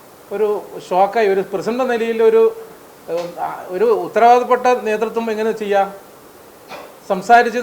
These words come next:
നമുക്ക് പരിഗണിച്ചിട്ട് എങ്ങനെ മുന്നോട്ട് പോകാനും നമ്മളും ഇതുവരെ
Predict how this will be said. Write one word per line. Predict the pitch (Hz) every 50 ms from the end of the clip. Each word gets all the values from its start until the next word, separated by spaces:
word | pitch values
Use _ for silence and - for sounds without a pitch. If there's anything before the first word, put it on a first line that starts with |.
| 240
നമുക്ക് | 233 226 220 226 233 196 208
പരിഗണിച്ചിട്ട് | 196 208 208 226 233 226 - - - 254 240 - 262 269 240 - 226 240
എങ്ങനെ | 226 233 240 240 247 226
മുന്നോട്ട് | 220 214 226 233 220 226 208
പോകാനും | 220 214 220 220 226 208 196
നമ്മളും | 185 196 208 214 220 208 - - - - - - - - - - 190
ഇതുവരെ | 170 196 208 220 220